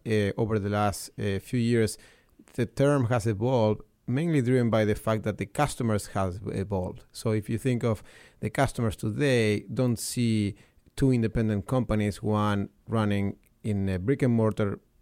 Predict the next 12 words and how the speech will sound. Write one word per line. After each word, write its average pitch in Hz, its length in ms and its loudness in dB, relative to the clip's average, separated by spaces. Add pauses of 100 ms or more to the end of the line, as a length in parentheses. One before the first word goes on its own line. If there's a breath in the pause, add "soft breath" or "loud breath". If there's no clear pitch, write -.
(220)
setting 101 440 0
and 95 160 0
the 101 80 0
other 101 160 2
one 95 160 0
in 92 120 -2
an 90 140 -2
online 107 420 0
setting. - 460 -6
We, 113 220 0
we 127 180 2
see 110 480 0